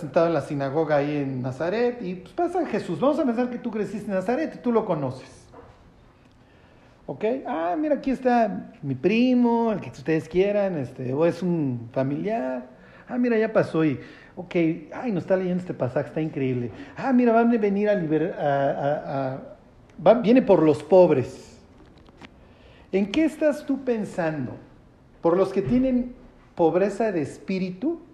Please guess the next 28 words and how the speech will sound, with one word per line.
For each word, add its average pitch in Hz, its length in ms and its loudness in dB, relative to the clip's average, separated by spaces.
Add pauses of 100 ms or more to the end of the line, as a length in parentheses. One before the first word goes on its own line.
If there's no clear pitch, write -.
(120)
Los 143 300 -2
humildes, 175 640 2
es - 80 -14
como 151 160 -2
se - 100 -14
traduce 139 380 -2
en 139 40 -4
nuestra 131 240 -6
Biblia 143 280 -4
muchas 139 240 -8
veces 139 160 -10
la 131 80 -6
misma 139 320 -4
palabra. 127 480 -6 (480)
Bienaventurados 190 520 4
los 196 160 0
pobres 214 440 4
en 160 100 -2
espíritu, 240 500 0
porque 135 440 -4
de 135 160 -2
ellos 240 200 -4
es - 100 -12
el 269 100 -2
reino 185 280 0
de 131 80 -2
los 123 140 -6
cielos. 226 420 -4